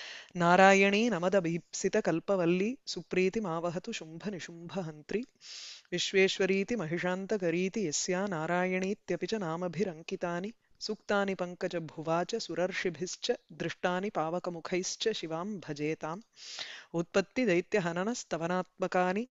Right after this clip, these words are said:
संरक्षकाण्यखिलभूतहिताय यस्याः सूक्तान्यशेषनिगमान्तविदः पठन्ति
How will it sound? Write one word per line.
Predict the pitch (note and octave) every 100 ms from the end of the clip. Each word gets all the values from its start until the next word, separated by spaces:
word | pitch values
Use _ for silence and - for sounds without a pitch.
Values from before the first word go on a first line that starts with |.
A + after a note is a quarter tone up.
| _ -
संरक्षकाण्यखिलभूतहिताय | F3+ F#3 G3+ - G3 F#3 F3+ F3+ E3+ - F3 D#3+ D#3+ F3+ F#3 A#3 D#3+ E3 E3+ F#3+ G#3 D#3
यस्याः | C#3+ - F3 E3+ G3 A#3+ -
सूक्तान्यशेषनिगमान्तविदः | - F3+ - F#3 G#3+ F3+ F#3 F3 G3 G3 D#3+ F3 G3 A#3 F3 F#3 - -
पठन्ति | E3+ F#3 G3 -